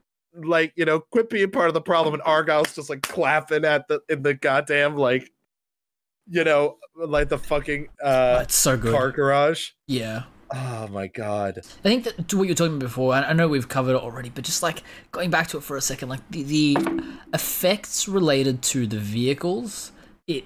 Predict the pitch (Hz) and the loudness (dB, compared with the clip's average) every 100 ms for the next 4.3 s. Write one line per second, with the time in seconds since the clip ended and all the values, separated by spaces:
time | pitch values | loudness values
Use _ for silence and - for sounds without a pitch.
0 | - 120 - 120 104 127 - 104 - 131 | -4 -2 -2 -6 -2 -4 -4 -10 -4 0
1 | 135 123 - 139 131 135 135 110 107 - | 0 0 -2 -2 0 -2 -4 -8 -6 -6
2 | - 151 143 135 117 101 98 90 87 131 | 0 2 2 -2 -6 -12 -12 -14 -4 0
3 | 143 135 131 104 90 - - - 131 135 | 0 0 -4 -6 -10 -14 -12 -6 -2 2
4 | 135 127 127 | 2 2 -2